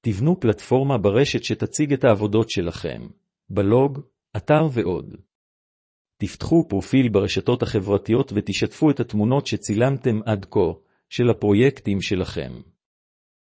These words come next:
רק לאחר שתיישמו את השלבים שצוינו לעיל, תוכלו להתחיל בחיפוש אחר לקוחות. נציין שמי מכם שילמדו במכללה מומלצת,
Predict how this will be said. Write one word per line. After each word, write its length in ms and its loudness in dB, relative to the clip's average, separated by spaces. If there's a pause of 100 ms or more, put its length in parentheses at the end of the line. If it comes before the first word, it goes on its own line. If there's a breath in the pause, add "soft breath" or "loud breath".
(200)
רק 240 -2
לאחר 380 2
שתיישמו 580 -2
את 100 -2
השלבים 480 0
שצוינו 520 0
לעיל, 440 0 (320)
תוכלו 340 2
להתחיל 400 2
בחיפוש 500 -2
אחר 260 0
לקוחות. 720 -6 (960)
נציין 540 2
שמי 320 0
מכם 420 0
שילמדו 480 -2
במכללה 560 0
מומלצת, 720 -2